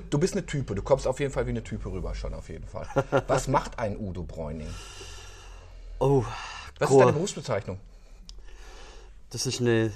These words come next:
Speaker 2: sehr gute Frage, äh, die ich mir neulich auch wieder gestellt habe. Also ich beantworte es mal in, in zwei Varianten. Einmal rein physisch und dann mal ein bisschen mehr geistig. Ähm, wenn mich die Leute das einfach fragen, dann sage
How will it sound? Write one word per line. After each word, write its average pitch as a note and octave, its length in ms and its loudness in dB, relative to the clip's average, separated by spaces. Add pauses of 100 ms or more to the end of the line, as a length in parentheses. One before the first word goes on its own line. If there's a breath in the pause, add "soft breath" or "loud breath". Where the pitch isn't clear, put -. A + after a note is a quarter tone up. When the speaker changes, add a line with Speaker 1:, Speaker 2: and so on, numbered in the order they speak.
Speaker 2:
sehr - 340 2
gute B2 220 0
Frage, G#2 380 0 (920 loud breath)
äh, G#2+ 380 2 (180)
die G#2+ 80 -6
ich G#2 140 -8
mir A2 100 -2
neulich G#2 380 -4
auch C3+ 100 -4
wieder C3 180 -8
gestellt F#2+ 380 -4
habe. G#2+ 180 -8
Also F#2 320 -4 (440 loud breath)
ich - 160 -16
beantworte G#2+ 480 0
es - 100 -12
mal F#2 380 0
in, F#2+ 240 -8 (120)
in F#2 160 -8
zwei A2 320 -4
Varianten. F#2+ 600 -4
Einmal F#2+ 380 -6
rein F#2 320 -10
physisch A#2 500 -10
und G#2+ 60 -10
dann G2 160 -8
mal F2+ 160 -8
ein F2+ 80 -12
bisschen F#2 260 -10
mehr F2 140 -10
geistig. F#2+ 480 -10 (1300 loud breath)
Ähm, G2+ 480 2 (320)
wenn A2 160 -2
mich G2+ 100 -4
die G2+ 120 -8
Leute G2 260 0
das - 340 -8 (160)
einfach G2 400 0
fragen, G2+ 600 -4
dann F2+ 180 -6
sage F2 340 -6